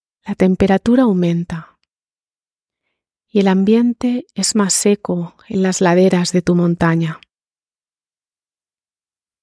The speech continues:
Y tú permaneces ahí, observándolo todo, cómo los cambios se van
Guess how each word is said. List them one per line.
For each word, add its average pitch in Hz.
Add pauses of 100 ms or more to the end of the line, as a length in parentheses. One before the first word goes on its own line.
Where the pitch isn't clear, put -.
(960)
Y 196
tú 208 (1120)
permaneces 190
ahí, 180 (1200)
observándolo 226
todo, 165 (1300)
cómo 220
los 214
cambios 196 (120)
se -
van 190